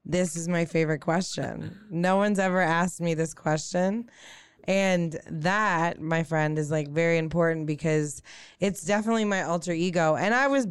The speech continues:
Speaker 1: I had that Barbie pic on for probably six or seven years now. It's been on there since before this whole Barbie <laughs> craze.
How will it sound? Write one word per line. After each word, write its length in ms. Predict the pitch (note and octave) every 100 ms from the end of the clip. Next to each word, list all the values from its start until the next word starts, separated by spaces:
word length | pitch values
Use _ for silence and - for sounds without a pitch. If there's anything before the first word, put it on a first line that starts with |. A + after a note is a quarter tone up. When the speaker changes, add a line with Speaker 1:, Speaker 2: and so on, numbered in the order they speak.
| D3 -
Speaker 1:
I 140 | F#3+
had 240 | A3 G#3
that 180 | F#3+ F3+
Barbie 240 | F3 F3 E3+
pic 260 | F#3+ D#3+ - D#3+
on 240 | E3+ E3+
for 320 | D#3+ D3+ D3
probably 380 | C#3 D#3+ D3+ D3+
six 500 | - - - D#3+ -
or 40 |
seven 360 | D3+ D#3+ C#3+ D3
years 320 | D3 D3 C#3
now. 400 | C#3+ C3 B2+ D3+ - - - - - - _
It's 200 | - -
been 160 | - F3+
on 300 | - F3+ F3+
there 200 | D#3+ D3+
since 300 | C#3+ E3 D#3
before 360 | D#3+ D#3+ F3 F3
this 160 | E3+ E3
whole 140 | E3
Barbie 340 | D3+ D#3 D3+
<laughs> 120 | C#3+ -
craze. 640 | D3+ - D3+ C#3+ -